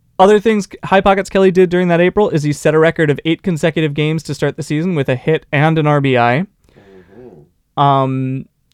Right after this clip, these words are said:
Speaker 1: which was bro-, do you know who it was broken by? It lasted all the way until twenty ten.
Speaker 2: Um,
Speaker 1: You're never gonna get it.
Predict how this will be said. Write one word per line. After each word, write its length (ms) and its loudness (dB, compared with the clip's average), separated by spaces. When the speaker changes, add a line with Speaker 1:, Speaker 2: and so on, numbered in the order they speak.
Speaker 1:
which 240 -2
was 180 0
bro-, 220 4
do 100 0
you 60 2
know 60 4
who 60 4
it 20 4
was 120 0
broken 360 2
by? 300 2
It 100 0
lasted 260 0
all 80 2
the 80 0
way 100 2
until 220 -2
twenty 320 -2
ten. 380 -6
Speaker 2:
Um, 680 -6
Speaker 1:
You're 120 -4
never 180 -10
gonna 140 -14
get 140 -12
it. 160 -20